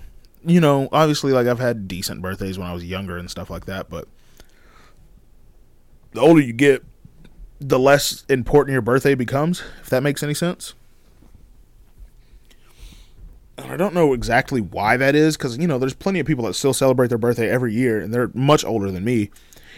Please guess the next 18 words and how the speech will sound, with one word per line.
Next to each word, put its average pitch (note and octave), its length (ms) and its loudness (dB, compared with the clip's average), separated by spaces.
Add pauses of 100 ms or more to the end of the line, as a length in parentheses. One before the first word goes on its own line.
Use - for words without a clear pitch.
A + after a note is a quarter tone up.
(120)
and C#3 80 -2
they C#3+ 60 2
have A#2+ 100 0
a G2 60 -8
blast. G#2 600 0 (140)
I C#3 140 -8
guess E3 240 0
it's C#3 100 -8
just D3 220 -2
a, F#2 320 -6 (240)
a, G#2 80 -6 (960)
the B2 240 -2
way B2 160 2
you C3 140 2
were A2 140 2
raised, D3+ 380 2
I F#3 80 4
guess. G3 260 0